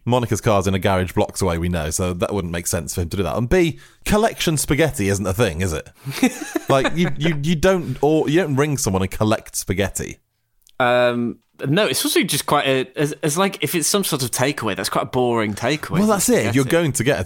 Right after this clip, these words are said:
Speaker 1: takeaway, you're not gonna get a thing that you can genuinely really easy recreate at home in about ten minutes. Again, it's one of those sort of Joey lines where you go, "Actually, that does, that does fit into Joey's world," but also I don't, I cannot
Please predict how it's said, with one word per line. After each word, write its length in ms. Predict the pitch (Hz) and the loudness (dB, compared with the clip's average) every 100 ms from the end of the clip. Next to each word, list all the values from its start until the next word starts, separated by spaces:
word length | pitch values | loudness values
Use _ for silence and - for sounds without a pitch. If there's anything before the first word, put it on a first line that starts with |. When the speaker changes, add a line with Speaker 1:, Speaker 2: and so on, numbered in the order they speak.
| - | 0
Speaker 1:
takeaway, 400 | 131 - 73 76 | 0 0 -4 -2
you're 120 | 104 | 0
not 120 | 120 | 0
gonna 200 | 117 113 | 0 0
get 180 | 110 110 | 0 -2
a 40 | - | -2
thing 200 | 107 90 | -2 -2
that 100 | 90 | -2
you 60 | |
can 420 | 92 110 95 110 - | -2 -2 -2 -10 -2
genuinely 540 | 180 151 110 92 85 | 0 2 2 2 2
really 320 | 87 92 87 | 2 2 2
easy 300 | 90 92 80 82 | 0 0 0 0
recreate 340 | 87 92 80 | 0 0 0
at 140 | 82 | 0
home 240 | 87 80 78 | 0 -2 -4
in 60 | 76 | -4
about 200 | 85 - | -4 -4
ten 160 | 80 | -6
minutes. 420 | 76 73 - - - _ _ | -6 -10 -12 -14 -14 _ _
Again, 300 | 127 120 113 | -4 0 0
it's 100 | 87 | -2
one 80 | 104 | -2
of 60 | 92 | 0
those 140 | 90 | 0
sort 120 | - 90 | -2 -2
of 60 | |
Joey 300 | - 98 92 | 0 0 2
lines 420 | 90 87 82 82 | 2 0 -2 -4
where 180 | 85 87 | -2 0
you 140 | 85 90 | 0 0
go, 160 | 95 | 2
"Actually, 300 | 95 113 - 113 | 2 0 0 0
that 100 | 117 | 0
does, 280 | 98 - - - _ - | 0 -4 -8 -20 _ -2
that 80 | |
does 240 | 185 - - | 0 0 0
fit 220 | 156 - | 0 0
into 180 | 95 92 | -2 0
Joey's 380 | 104 87 85 85 | 0 0 0 0
world," 320 | 80 78 82 | 0 -2 -2
but 80 | 95 | -2
also 260 | 98 - | -2 0
I 120 | 87 | -2
don't, 340 | 87 98 90 - | 0 0 0 -4
I 60 | - | -6
cannot 580 | - - 147 156 - | -2 0 2 0 -2